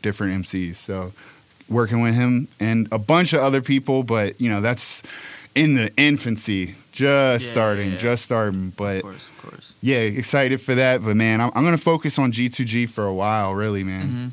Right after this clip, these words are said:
Speaker 1: I, um, I'm trying to buck this trend of, like, you know, chew it up and spit it out
Speaker 2: Yeah.
Speaker 1: entertainment, man. Like,
Speaker 2: Uh-huh.
Speaker 1: back in the day when you were a kid,
Speaker 2: Mm-hmm.
Speaker 1: a little kid, and I was a high schooler, um, man, stuff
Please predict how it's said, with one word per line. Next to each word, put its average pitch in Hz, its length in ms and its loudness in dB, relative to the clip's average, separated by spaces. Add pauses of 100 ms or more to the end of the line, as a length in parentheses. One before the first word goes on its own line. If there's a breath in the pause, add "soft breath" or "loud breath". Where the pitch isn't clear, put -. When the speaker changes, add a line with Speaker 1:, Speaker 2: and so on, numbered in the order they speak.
(100)
Speaker 1:
I, 117 200 2
um, 110 400 0
I'm 120 180 0 (180)
trying 143 300 2
to 123 60 0
buck 123 300 0
this 107 200 -4
trend 123 380 0
of, 101 140 -4
like, 95 360 -6 (560 loud breath)
you 110 120 -4
know, 104 180 0
chew 123 300 0
it 117 80 0
up 117 180 0
and 104 120 0
spit 113 240 -2
it 107 100 -2
out 110 300 -4 (520)
Speaker 2:
Yeah. 113 140 -4 (100)
Speaker 1:
entertainment, 117 680 -2
man. 101 340 -4
Like, 110 200 -4
Speaker 2:
Uh-huh. 117 80 -10
Speaker 1:
back 127 240 2
in 143 80 2
the 120 80 0
day 127 360 0
when 110 260 -2
you 123 140 2
were 123 300 2 (100)
a 117 140 0
kid, 123 460 0 (260 loud breath)
Speaker 2:
Mm-hmm. 151 80 -6
Speaker 1:
a 107 180 2
little 131 260 2
kid, 113 340 0
and 113 100 0
I 123 140 2
was 120 180 -2
a 110 220 0
high 135 160 2
schooler, 127 540 0 (340 loud breath)
um, 113 460 4
man, 113 320 0
stuff - 440 0